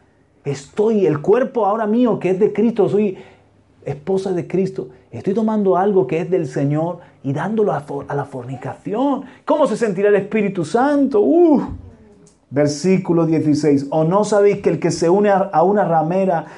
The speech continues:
es un cuerpo con ella?". Porque Él dice, "Los dos vendrán a ser una sola carne".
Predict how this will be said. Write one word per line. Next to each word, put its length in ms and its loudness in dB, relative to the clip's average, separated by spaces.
es 220 2
un 220 0
cuerpo 540 0
con 200 -4
ella?". 480 -2
Porque 320 0
Él 140 0
dice, 280 -2
"Los 200 0
dos 240 0
vendrán 440 -4
a 80 -6
ser 240 -4
una 140 -6
sola 320 -10
carne". 320 -8